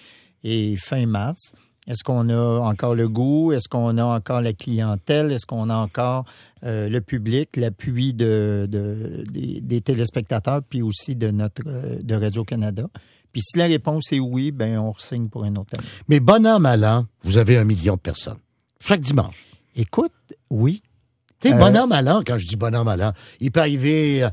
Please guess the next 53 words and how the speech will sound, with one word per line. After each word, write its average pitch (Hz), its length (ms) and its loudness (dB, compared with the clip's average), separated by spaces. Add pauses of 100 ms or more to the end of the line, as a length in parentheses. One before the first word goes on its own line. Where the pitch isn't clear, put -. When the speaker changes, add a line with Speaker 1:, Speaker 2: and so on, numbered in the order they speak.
(200)
Speaker 2:
un 120 160 4
dimanche, 120 400 0
il 131 40 4
y - 20 4
a - 20 2
des 110 220 0
Oscars, 147 640 2
il 131 60 -2
y 117 80 2
a 110 40 2
La 101 140 2
Voix, 98 400 0
puis 123 140 0
en 110 80 0
même 110 180 0
temps, 131 160 -2
le 123 60 -2
Canadien 92 580 0
joue, 143 340 -2
puis 101 160 -4
tout - 140 -4
ça, 151 60 0 (100)
vous 80 80 -10
baissez 107 300 -2
un 120 60 -2
petit - 140 -14
peu. 110 140 -6 (240)
Mais 113 80 -8
grosso 180 300 -2
modo, 202 280 0
je 165 100 -6
dis 90 180 -4
à - 20 4
Speaker 1:
Bon, 185 160 6
ouais. 131 120 6
Speaker 2:
Thérèse, 139 160 0 (220)
vous 185 200 0
êtes 240 100 0
autour 156 300 0
du 104 100 0
million. 104 460 2
Speaker 1:
Ben, 120 100 0
Speaker 2:
Vous 113 60 2
Speaker 1:
écoute, 143 160 2
Speaker 2:
avez 214 180 8
un 240 80 4
million 233 560 4
de 220 60 -2
téléspectateurs 95 840 0
Speaker 1:
é-, 143 120 0
Speaker 2:
chaque 92 120 -4
dimanche. 123 400 0
Speaker 1:
écoute, 214 120 2